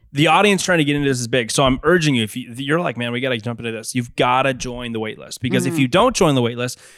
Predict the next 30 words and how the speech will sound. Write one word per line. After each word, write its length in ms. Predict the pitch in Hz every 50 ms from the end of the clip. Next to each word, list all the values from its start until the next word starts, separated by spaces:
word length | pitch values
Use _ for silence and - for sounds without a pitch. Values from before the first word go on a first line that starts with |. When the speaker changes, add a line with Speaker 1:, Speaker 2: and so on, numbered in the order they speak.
| _ _
Speaker 1:
you 160 | - 143 156
will 100 | 165 160
not 260 | 160 151 156 160 170 -
get, 180 | 165 156 -
here's 200 | 120 143 139 127
the 60 | 135
key, 260 | 127 - - 180 156 -
early 300 | - 139 139 135 131 120
access. 560 | 120 127 127 - - - 117 - - - - - - _ _ - _ - - -
This 200 | 151 156 160 180
is 120 | 180 147 143 -
application 600 | 139 156 156 - 160 - - 156 143 - - 123
only. 260 | 80 123 135 127 117 113
You 100 | 117 -
have 420 | - - - 156 160 165 - -
to 120 | - 165 165
apply 360 | 151 - - 143 117 120 120
for 100 | 117 123
the 60 | 117 117
mastermind. 460 | 113 107 113 117 - 117 104 104 107
The 60 | 120
reason 240 | 143 196 220 208 214
for 100 | 160 151
that 180 | 131 117 110 110
is 260 | 110 135 180 190 170
because 280 | 135 131 - 151 139 -
so 200 | - - 123 131
many 140 | 160 151
people 240 | - - 120 - 123
wanna, 180 | 123 123 135